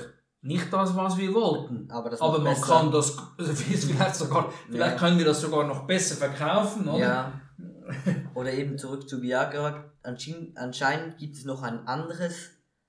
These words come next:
Speaker 2: äh, also es heißt einfach anders, nicht Viagra, sondern ganz ähnlich. Boah, ich
Speaker 1: Vi-,
Speaker 2: weiß gar nicht.
Speaker 1: Viagra.
Speaker 2: Nein, irgendwie anders. Ja, egal.
Speaker 1: Vigara.
Speaker 2: Nee, nee, ist,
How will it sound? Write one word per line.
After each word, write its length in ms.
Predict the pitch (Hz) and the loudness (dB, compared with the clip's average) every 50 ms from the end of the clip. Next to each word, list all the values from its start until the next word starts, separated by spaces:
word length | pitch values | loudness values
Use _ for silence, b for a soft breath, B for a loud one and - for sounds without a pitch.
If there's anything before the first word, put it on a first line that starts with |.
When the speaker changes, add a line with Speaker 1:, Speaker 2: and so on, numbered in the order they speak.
| _ _ _ _ _ _ _ _ | _ _ _ _ _ _ _ _
Speaker 2:
äh, 520 | - 131 139 143 147 147 147 147 135 117 - - - - _ _ _ _ _ _ _ _ | -2 2 2 4 4 2 2 0 -2 -6 -8 -10 -14 -20 _ _ _ _ _ _ _ _
also 160 | - 120 127 127 | -16 -16 -14 -14
es 160 | - - 120 | -14 -6 -2
heißt 320 | 135 139 156 156 - - - | 0 0 0 -2 -2 -6 -6
einfach 320 | 147 151 151 143 143 143 | -4 -4 -4 -6 -6 -6
anders, 600 | 135 139 151 151 147 151 151 160 - - - - | -6 -6 -4 -4 -2 -2 -4 -4 -6 -10 -14 -12
nicht 280 | - 135 143 143 - 127 | -10 -10 -8 -8 -8 -6
Viagra, 420 | 123 120 120 135 143 151 143 143 | -2 -2 -2 -2 -2 -4 -4 -4
sondern 420 | 143 143 127 123 127 127 - - - - | -6 -6 -6 -6 -6 -6 -8 -8 -8 -6
ganz 260 | 135 143 147 147 - | -6 -4 -6 -6 -6
ähnlich. 800 | 123 131 139 143 135 120 110 110 110 - - - - - _ _ _ _ _ _ _ _ _ _ _ _ _ _ _ _ _ _ _ _ _ B B B B B B _ _ _ | -4 -4 -4 -4 -4 -4 -6 -6 -8 -10 -12 -16 -18 -20 _ _ _ _ _ _ _ _ _ _ _ _ _ _ _ _ _ _ _ _ _ B B B B B B _ _ _
Boah, 200 | - - - 117 | -18 -14 -12 -10
ich 80 | 113 - | -8 -8
Speaker 1:
Vi-, 20 | 110 | -6
Speaker 2:
weiß 180 | 113 117 123 | -8 -6 -6
gar 140 | 135 135 139 | -4 -2 0
nicht. 20 | |
Speaker 1:
Viagra. 480 | 151 165 - 143 117 - - - - - - - - _ _ - | 0 0 0 -2 -4 -4 -6 -10 -14 -18 -20 -20 -20 _ _ -20
Speaker 2:
Nein, 540 | 117 113 107 107 110 117 127 123 123 123 120 | -18 -12 -10 -8 -6 -6 -4 -4 -4 -6 -6
irgendwie 280 | 123 123 123 113 - | -6 -6 -6 -8 -8
anders. 360 | - - - - 98 - - - | -8 -8 -10 -10 -12 -14 -10 -6
Ja, 180 | - 147 - - | -4 -4 -2 -2
egal. 440 | 139 123 123 117 120 120 113 - - | -2 -2 0 0 0 0 0 -2 -6
Speaker 1:
Vigara. 760 | 120 117 - 120 131 147 151 135 - - - - - _ _ _ _ _ _ _ _ _ _ _ _ _ _ _ _ _ _ _ _ | -8 -6 -4 -2 -2 0 0 0 -2 -4 -8 -12 -18 _ _ _ _ _ _ _ _ _ _ _ _ _ _ _ _ _ _ _ _
Speaker 2:
Nee, 340 | 117 117 117 120 123 127 123 120 | -14 -10 -6 -4 -4 -4 -4 -4
nee, 280 | 123 127 127 127 123 | -4 -4 -4 -4 -4
ist, 160 | - - - | -6 -8 -12